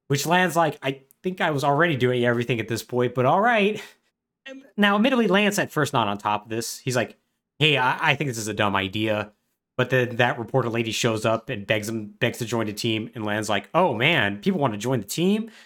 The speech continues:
Well, I guess they do need a leader after all." So it's a good thing that Toadman joins up too, because the last barrier they need to get through,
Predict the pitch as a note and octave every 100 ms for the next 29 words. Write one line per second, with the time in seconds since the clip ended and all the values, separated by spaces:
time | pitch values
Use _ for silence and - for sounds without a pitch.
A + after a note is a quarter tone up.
0 | _ C#3+ C#3 G3+ C#3 - F#3+ F#3 D#3 D3
1 | C3 D#3 D3 C3 C#3+ C#3+ A2+ F#2 F#2 F#2
2 | - _ _ _ _ _ - E3+ E3 -
3 | _ _ _ - A3 - E4 C#4+ B3 F3+
4 | F3+ E3+ D#3 B2+ B2+ A#2 A2+ - A#2 A#2
5 | A2+ C3+ B2 A2 C3 D3+ - C#3+ B2+ C3
6 | A#2 A#2 A#2+ A2+ - - G#2+ - B2+ D3
7 | F3